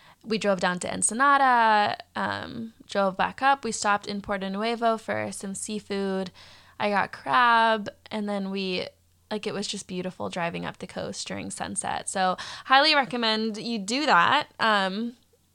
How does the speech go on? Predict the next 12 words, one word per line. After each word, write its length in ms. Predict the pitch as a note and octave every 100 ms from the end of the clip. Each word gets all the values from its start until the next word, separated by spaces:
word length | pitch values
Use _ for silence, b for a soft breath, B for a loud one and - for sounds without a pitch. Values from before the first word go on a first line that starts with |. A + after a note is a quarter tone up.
| -
obviously, 560 | A3+ A#3+ A#3 B3 A#3
like, 220 | G#3+ F3+ -
take 260 | C4 G3
precautions 600 | G#3 G3 F#3 G3+ B3+ B3
if 160 | G#3+ G#3+
you're 300 | G3+ G3 G3
driving 320 | G3+ G3 G3+
across, 400 | G3+ G3+ F#3 -
like, 140 | F#3 -
any 240 | F#3 A3+
border, 420 | A3 A3+ B3 C4
but 420 | A3 G3 F#3 E3